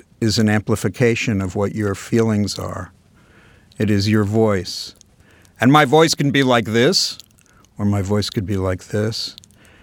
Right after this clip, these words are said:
And that influences what the content of what I'm saying is. I mean, I could be very soft-spoken and be very cutting. But the fact of the matter is, if I'm soft-spoken and cutting,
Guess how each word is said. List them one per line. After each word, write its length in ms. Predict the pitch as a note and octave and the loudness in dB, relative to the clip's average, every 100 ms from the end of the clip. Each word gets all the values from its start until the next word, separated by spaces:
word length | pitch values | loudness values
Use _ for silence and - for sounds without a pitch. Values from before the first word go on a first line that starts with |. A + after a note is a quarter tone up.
| _ _ _ | _ _ _
And 540 | - A#2 A#2 A#2 A2+ - _ _ _ _ _ _ _ _ | 0 2 4 4 2 -2 _ _ _ _ _ _ _ _
that 360 | - B2 D3+ D#3+ | -6 2 4 4
influences 800 | C#3 C#3+ - C3+ A#2 G#2+ - G#2+ | 0 0 0 0 2 0 -2 -4
what 200 | A2 G#2 | -2 -4
the 100 | - | -4
content 560 | - A#2+ A#2 - G#2+ G2 | -4 0 0 0 -4 -2
of 160 | G2 - | -4 -2
what 100 | G#2 | -2
I'm 140 | G2 | -2
saying 520 | - A2+ G#2 G2+ G2+ | -2 -2 -2 -2 -4
is. 440 | G#2 A2+ G2+ A2 G#2 | -4 -4 -6 -8 -4
I 20 | |
mean, 140 | G#2+ | 0
I 100 | A2+ | 0
could 240 | C3+ B2 - B2 G#2+ | 2 -2 -4 -6 0
be 120 | A2+ | 2
very 440 | F#2+ A#2 A2+ G#2+ | 4 2 2 -2
soft-spoken 1120 | G2+ - A2+ G#2+ - - - A2+ A2+ A2+ F#2 - - - - _ | -4 0 0 0 -4 -8 -2 -2 0 -4 -4 -8 -20 -20 -20 _
and 640 | - A2+ G#2 G#2 F#2+ - - _ - - - A2+ | -6 0 2 2 0 -10 -20 _ -20 -14 -10 0
be 100 | A#2+ | 2
very 280 | G2+ B2+ G#2+ | 2 2 0
cutting. 580 | - C3+ C3+ G#2 E2+ - _ _ _ _ _ _ - _ - | 0 0 0 -2 -6 -14 _ _ _ _ _ _ -20 _ 0
But 160 | B2 _ _ - | 0 _ _ -16
the 200 | - C3 | -6 -6
fact 400 | - D3+ C#3 - | 2 2 2 -2
of 60 | A#2+ | 0
the 40 | |
matter 300 | A#2 A#2 A2 | 2 4 4
is, 240 | A2+ G#2+ | 2 0
if 180 | B2+ - | -4 -2
I'm 140 | A2+ A2 | -2 0
soft-spoken 720 | - B2+ A#2 - A#2 A2 A2+ | 2 0 0 -2 -2 0 0
and 160 | G2+ G2 | -2 -2
cutting, 520 | B2+ A#2 G#2 G2 | -2 0 -2 -4